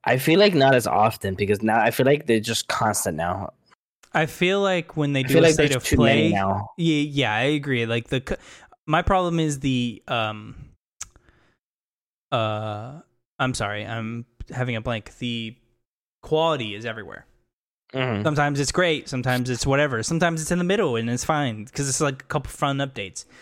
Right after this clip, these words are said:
Speaker 1: Mm-hmm.
Speaker 2: Um, but it definitely looks like they looked at Nintendo Directs and were like, "We should have something like that.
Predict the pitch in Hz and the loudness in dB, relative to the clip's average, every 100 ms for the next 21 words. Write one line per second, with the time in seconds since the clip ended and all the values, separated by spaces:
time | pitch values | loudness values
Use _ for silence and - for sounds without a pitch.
0 | - _ _ _ 117 131 123 113 120 151 | -20 _ _ _ 0 2 2 -2 0 0
1 | 151 147 180 175 170 156 143 156 143 143 | 2 2 2 2 2 2 2 0 2 0
2 | 139 143 156 147 135 131 147 131 120 127 | 2 2 0 -2 -2 -2 -2 0 0 0
3 | - 151 131 123 120 - - - _ _ | 0 0 2 0 -2 -8 -20 -20 _ _
4 | _ 135 180 - 220 196 160 165 156 139 | _ 0 2 2 2 0 0 0 0 0
5 | 120 117 113 104 - - - | -2 0 2 0 -2 -10 -18